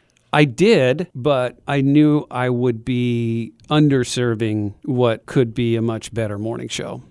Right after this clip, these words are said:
So he left, and I knew there was gonna be a period of time where, you know, I don't know if it was mourning or, you know, whatever you call it,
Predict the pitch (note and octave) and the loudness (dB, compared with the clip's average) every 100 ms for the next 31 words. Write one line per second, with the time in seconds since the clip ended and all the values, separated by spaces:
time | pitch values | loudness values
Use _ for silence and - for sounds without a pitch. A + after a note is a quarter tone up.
0 | _ _ _ - D#3+ C3 - _ _ A#2+ | _ _ _ -2 0 0 -4 _ _ 0
1 | E3+ E3+ F3 A3 - - C#3 C#3 C3+ D#3+ | 2 4 4 2 -4 -8 -2 0 4 6
2 | D#3 D3 C3 D3 C#3+ B2+ D#3 D3+ D3 B2 | 6 4 2 2 0 0 0 2 2 -2
3 | A#2 C#3+ C#3 C#3 B2+ A#2 A#2 C#3+ D3 C#3+ | -2 -2 2 2 2 0 -2 -4 -4 -2
4 | C#3+ B2 B2+ A#2+ C3 C3+ C3+ C3+ C3 B2 | -2 -2 -4 -2 2 4 4 2 2 2
5 | A#2+ D#3+ D3+ D3+ C#3+ B2 A2+ D3+ C#3 A2 | 2 -2 0 2 2 0 0 0 0 0
6 | A2 | -6